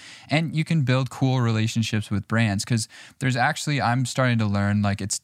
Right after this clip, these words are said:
it's taken a little while to find them, but there's actually a lot of brands that genuinely want to work with creators and do cool things with them. Like, I had a call with one recently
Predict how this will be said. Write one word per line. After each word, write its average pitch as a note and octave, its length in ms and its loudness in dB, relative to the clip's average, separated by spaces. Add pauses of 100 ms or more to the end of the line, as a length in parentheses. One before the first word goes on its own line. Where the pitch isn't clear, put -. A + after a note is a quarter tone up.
it's A#2+ 140 -2
taken C#3+ 260 0
a B2+ 60 2
little A#2 300 0
while G2+ 240 2
to G2+ 100 -4
find C3+ 480 0
them, G2+ 200 -2
but G#2+ 180 -4
there's A2 160 -4
actually C3+ 340 -2
a A#2 60 0
lot G2 260 0
of G2 240 -6
brands G#2 460 0
that F#2+ 260 -2 (300)
genuinely A2+ 880 2
want G#2+ 460 -2
to G2+ 260 -2
work A2 400 -2
with A#2 160 -4
creators G2 500 -4
and G2+ 180 -4
do G#2 220 -2
cool G2+ 320 -4
things A#2 340 0
with F#2+ 180 -6
them. F2 220 -4
Like, E2+ 220 -6
I G2+ 120 0
had G#2+ 200 2
a G2 60 -4
call G2+ 340 0
with G2+ 160 -4
one G2+ 240 0
recently G2 600 -2